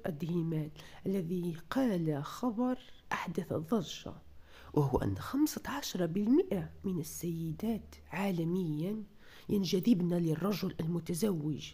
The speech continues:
أكثر من غيره من الرجال. صراحة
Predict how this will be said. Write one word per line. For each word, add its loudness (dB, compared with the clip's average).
أكثر -4
من -2
غيره 0
من 2
الرجال. -2
صراحة 0